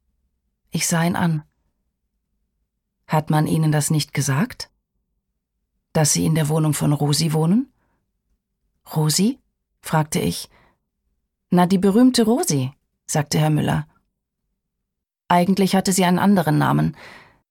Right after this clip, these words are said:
aber wir kannten sie alle unter dem Namen Rosi.“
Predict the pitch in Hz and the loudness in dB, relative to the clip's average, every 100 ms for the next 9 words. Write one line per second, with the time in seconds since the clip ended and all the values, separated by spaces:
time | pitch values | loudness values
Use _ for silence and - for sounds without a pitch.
0 | - 180 190 202 196 208 208 196 - 180 | -2 2 2 2 2 2 2 2 2 2
1 | 185 185 190 196 190 185 196 190 196 196 | 2 0 0 2 2 4 2 2 0 0
2 | 190 175 | -2 -6